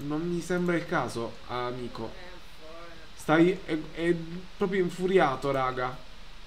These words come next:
Richard è furioso al momento e non può servirsene. No, vabbè.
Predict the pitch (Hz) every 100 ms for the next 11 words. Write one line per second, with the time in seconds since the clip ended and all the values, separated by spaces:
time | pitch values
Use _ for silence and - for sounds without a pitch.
0 | - - - - - - - - - 175
1 | 208 208 185 151 165 185 190 180 175 202
2 | 208 202 165 156 151 165 151 131 123 -
3 | 131 123 123 120 120 117 117 123 131 123